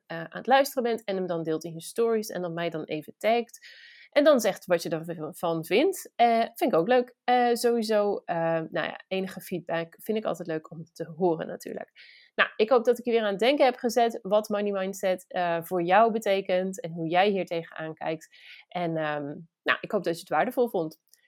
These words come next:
Mega bedankt voor het luisteren. Ik vind het echt superleuk. Ehm, ja, ik maak deze podcast, zoals ik al zei,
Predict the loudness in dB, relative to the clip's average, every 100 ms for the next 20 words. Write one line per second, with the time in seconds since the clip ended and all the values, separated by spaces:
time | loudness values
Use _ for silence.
0 | _ 2 6 8 8 4 4 0 0 2
1 | 4 4 4 2 2 0 -4 -6 -4 -4
2 | 0 2 2 0 0 2 4 4 2 0
3 | 0 2 2 2 -2 0 -4 -2 -6 -2
4 | -2 -2 -6 -12 -4 -4 -2 -4 0 4
5 | 4 0